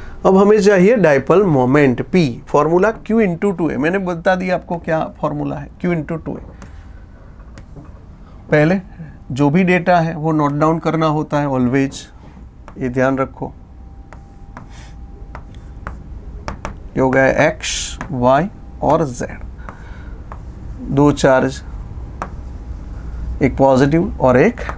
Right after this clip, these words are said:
नेगेटिव, positive and negative।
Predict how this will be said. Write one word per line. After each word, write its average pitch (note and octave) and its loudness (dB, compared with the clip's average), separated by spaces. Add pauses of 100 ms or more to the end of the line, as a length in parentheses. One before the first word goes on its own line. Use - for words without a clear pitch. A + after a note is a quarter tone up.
(140)
नेगेटिव, A#2 0 (1000)
positive C#3 6
and G#3 4 (280)
negative। B2 2